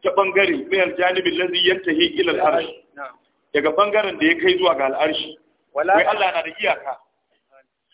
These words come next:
Speaker 1: Ɓangaren da ya kai zuwa ga al'arshi, Allah yana da iyaka a nan wajen. An gane wannan ku?
Speaker 2: Mm.
Speaker 1: Wato,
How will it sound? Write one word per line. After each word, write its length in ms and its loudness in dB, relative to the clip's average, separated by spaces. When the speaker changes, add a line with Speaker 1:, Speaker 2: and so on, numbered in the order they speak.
Speaker 1:
Ɓangaren 440 2
da 60 -2
ya 140 2
kai 200 2
zuwa 180 4
ga 140 -4
al'arshi, 460 -6
Allah 220 2
yana 200 -2
da 180 -10
iyaka 360 2
a 40 -2
nan 120 -6
wajen. 260 -4
An 80 -6
gane 160 2
wannan 220 -2
ku? 100 -4
Speaker 2:
Mm. 200 -14
Speaker 1:
Wato, 260 0